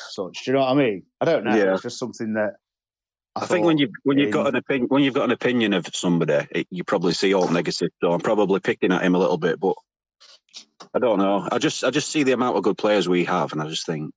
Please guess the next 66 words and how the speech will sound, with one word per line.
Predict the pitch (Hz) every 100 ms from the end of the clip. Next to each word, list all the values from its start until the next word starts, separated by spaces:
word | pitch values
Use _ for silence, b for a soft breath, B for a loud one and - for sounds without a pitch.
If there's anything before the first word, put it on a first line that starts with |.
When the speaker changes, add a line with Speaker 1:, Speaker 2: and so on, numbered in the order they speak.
| _ _ -
Speaker 1:
Oh, | 165 185
yeah, | 165 156
and |
I | 135
fully, | - 170 127
Speaker 2:
you | 117
Speaker 1:
mate, | 107
I |
Speaker 2:
know, | -
Speaker 1:
fully | - 151 143
understand | 139 120 135 131 120 113 - - _ _ _ _ _
your | 123 127
Speaker 2:
I | 123
think | 120 139
somebody, | - 156 139 139
I | 131
Speaker 1:
side. | 127
Speaker 2:
think | 143 139
Speaker 1:
Do | 160
you |
know | 147
what | 127
I |
mean? | 127
Speaker 2:
somebody, | 127 123 - -
Speaker 1:
I, |
I | 131
understand | 135 104 101
Speaker 2:
yeah. | 85
Speaker 1:
what |
you're | -
saying. | - 123 117
<laughs> | 156 190
So | 185 196 196
it | 185 160
was | 156
just | 151 151 -
Speaker 2:
Yeah. | 113 110
Speaker 1:
something | 110 117 -
Speaker 2:
No, | 190
you're | 214
probably | 233 240 220
right. | 180 196
I'm | 143
Speaker 1:
that | 120
Speaker 2:
probably | 180 170
picking | 143 160 -
on | 135 131
him | 123
a |
bit | 120
too | - 123
much, | 131 143 -
but, | 104 - - _ _ _ _ -
you | 131
know, | 95 104
he, | - - _
he's | 127 139
in | 123
charge | 113 131 131
at | 107
the | 92
end | 85
of | 82
the |
day. | 80 95 76